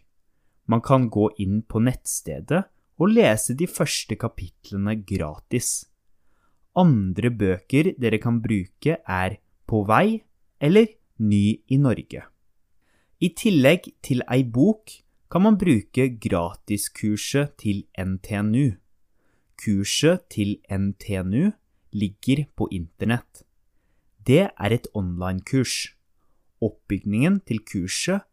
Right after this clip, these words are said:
ligner mye på ei lærebok med små tekster og litt grammatikk. Det er viktig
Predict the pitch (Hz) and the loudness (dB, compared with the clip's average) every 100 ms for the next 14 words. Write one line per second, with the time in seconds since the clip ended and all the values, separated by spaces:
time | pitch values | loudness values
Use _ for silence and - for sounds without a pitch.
0 | _ 170 175 113 95 110 147 143 101 92 | _ -2 0 2 2 2 2 2 0 0
1 | 135 - 101 95 104 107 90 82 82 104 | -2 -2 -4 -2 -2 -4 -4 -6 -6 -2
2 | 147 - - _ _ _ 101 - - 147 | -4 -6 -20 _ _ _ -4 -2 2 2
3 | 202 214 196 - - - 196 - _ _ | 2 0 -6 -6 -6 -2 -2 -4 _ _
4 | 202 139 107 - 113 107 113 104 110 - | 2 2 0 -6 -8 -2 -2 -2 -4 -8
5 | - _ - _ _ _ _ _ _ _ | -20 _ -20 _ _ _ _ _ _ _
6 | _ _ - 160 190 - - - 214 | _ _ 0 2 2 0 -6 -2 0